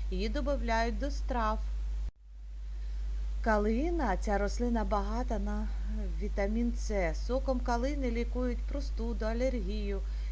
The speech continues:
Ягоди калини понижають тиск. На свята печуть пиріжки з калиною, готують квас, варять кисілі, варення. Дуже смачна калина. А тепер, дітки, допоможіть Віні.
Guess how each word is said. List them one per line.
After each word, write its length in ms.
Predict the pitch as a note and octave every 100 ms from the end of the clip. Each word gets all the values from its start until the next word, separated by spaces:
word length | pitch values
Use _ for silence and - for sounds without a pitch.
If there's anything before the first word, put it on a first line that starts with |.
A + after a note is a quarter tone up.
| -
Ягоди 480 | G3+ A3 A3 A3 A3
калини 460 | A3 A3 D4 C#4
понижають 800 | - G#3 G#3+ G#3 A3+ A#3+ A#3 -
тиск. 340 | G#3 G#3 - - - - - - G3+
На 140 | A3+
свята 400 | A3+ B3 B3+ D#4+
печуть 360 | D#4+ B3 C4+ D4
пиріжки 580 | E4 E4+ E4 - C4
з 80 | B3+
калиною, 540 | - A#3+ A#3 A3 G#3+ G#3
готують 480 | G3+ B3 C4 C4
квас, 540 | - - G3 G#3 G#3 -
варять 340 | G#3+ B3+ B3 -
кисілі, 560 | A#3 - G3 G#3+ G#3 G#3
варення. 680 | C4+ B3+ G#3+ G#3 F#3+ F#3 F#3+ G3+
Дуже 340 | C4+ A3 G#3+
смачна 560 | - G3+ F#3+ F3+ - F#3 -
калина. 440 | F3+ F3+ F3 F3 - - - - - - - - - - - -
А 120 | -
тепер, 380 | - A3+ D#4+ D4+
дітки, 360 | A3+ B3 -
допоможіть 760 | G3+ C4 C#4 D#4+ E4+ C#4+ B3 -
Віні. 480 | A3+ B3 G3+ F3